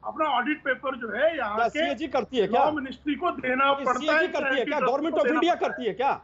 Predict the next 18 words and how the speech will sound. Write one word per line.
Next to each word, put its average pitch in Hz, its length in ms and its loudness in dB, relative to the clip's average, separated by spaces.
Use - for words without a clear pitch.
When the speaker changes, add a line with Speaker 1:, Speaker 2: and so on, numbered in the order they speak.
Speaker 2:
आपका 233 280 0
प्राइवेट 302 360 -2
Speaker 1:
अरे 254 100 -6
Speaker 2:
सीए 349 180 4
करता 190 280 -2
है? 254 120 -2
Speaker 1:
सुनिए 277 40 -2
भैया, 208 220 0
यार, 240 240 2
इनकी 285 240 0
सुनो 330 240 4
तो 339 120 0
यार, 320 120 2
बीच 330 280 -2
में 370 60 0
चिल्लाने 330 340 -2
लगते 311 280 -4
हैं। 277 160 -8